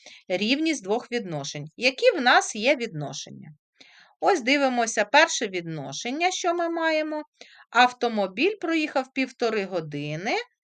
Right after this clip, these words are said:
і проїхав за ці півтори години сто сімдесят, ой, сто сорок вісім кілометрів.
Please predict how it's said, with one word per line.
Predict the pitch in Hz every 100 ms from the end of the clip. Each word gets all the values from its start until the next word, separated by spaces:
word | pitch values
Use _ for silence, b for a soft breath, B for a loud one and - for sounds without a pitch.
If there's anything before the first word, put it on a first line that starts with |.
| _ _ _ _
і | 277 359
проїхав | 240 220 226 370 415 349
за | 339
ці | -
півтори | - 294 - 285
години | 269 262 254 247
сто | 240 - 311 427 440
сімдесят, | - 233 220 185 170 -
ой, | 185 160
сто | 151 302
сорок | 370 247 208 202
вісім | 214 262 240 220 220 _ B B B B B B _
кілометрів. | - 269 269 226 156 135 -